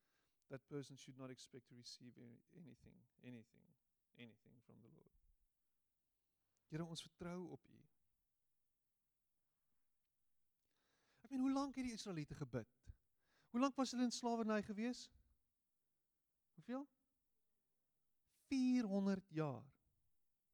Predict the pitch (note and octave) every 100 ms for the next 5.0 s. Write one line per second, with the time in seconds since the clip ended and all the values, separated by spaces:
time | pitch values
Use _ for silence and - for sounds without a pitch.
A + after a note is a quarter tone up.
0 | _ _ _ _ _ _ _ - D#3 D#3+
1 | D#3 E3 D3 C#3 C3 C3 C#3 - - _
2 | _ _ _ _ _ _ _ _ _ A3
3 | A3 A3 G3+ - F#3+ F#3 F#3 D3+ D3+ -
4 | E3 D3+ F3 A#3 A3+ A#3 B3 C4+ C#4+ -